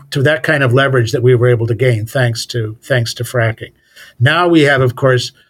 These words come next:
a, you know, a, a green administration that's beholden to green interests that want to limit fracking or even shut it down altogether, um, as part of their,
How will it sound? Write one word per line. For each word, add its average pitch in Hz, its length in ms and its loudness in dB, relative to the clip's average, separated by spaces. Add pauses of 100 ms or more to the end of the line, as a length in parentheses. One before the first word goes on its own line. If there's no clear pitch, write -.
(260)
a, 123 400 2
you 131 80 -2
know, 117 240 0
a, 123 300 -2
a 113 40 4
green 151 640 2
administration 139 840 2
that's 120 220 0
beholden 127 600 2
to 117 260 0
green 135 320 2
interests 131 500 0 (560)
that 143 400 0
want 151 300 2
to 165 200 6
limit 156 460 2
fracking 123 400 -2
or 139 80 2
even 151 160 4
shut 160 280 0
it 151 140 0
down 175 360 2
altogether, 127 640 0 (540)
um, 117 420 2
as 120 180 0
part 127 340 0
of 110 200 -2
their, 113 340 0